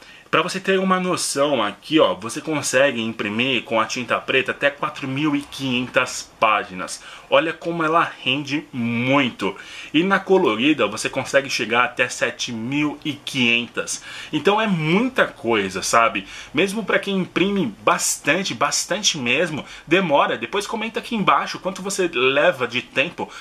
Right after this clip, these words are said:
pra você conseguir imprimir sete mil páginas, pra você conseguir imprimir quatro mil e quinhentas. Outro ponto muito legal é que pra você recarregar ela é muito baratinho. É muito diferente daquelas impressoras de cartucho pequeno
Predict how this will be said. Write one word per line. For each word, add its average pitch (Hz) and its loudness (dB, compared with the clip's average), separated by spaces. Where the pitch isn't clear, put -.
pra 147 0
você - -2
conseguir 160 -4
imprimir 175 0
sete 165 -2
mil 147 2
páginas, 127 0
pra 117 2
você 117 -4
conseguir 135 -6
imprimir 135 -4
quatro 127 0
mil 135 -2
e 147 -6
quinhentas. 123 -2
Outro 143 2
ponto 175 2
muito 190 -4
legal 147 2
é 165 -2
que - -10
pra 139 0
você 131 -4
recarregar 151 0
ela 156 0
é 165 -2
muito 147 -8
baratinho. 156 0
É 160 4
muito 160 0
diferente 151 0
daquelas 143 2
impressoras 143 -2
de - -4
cartucho - 0
pequeno 139 -2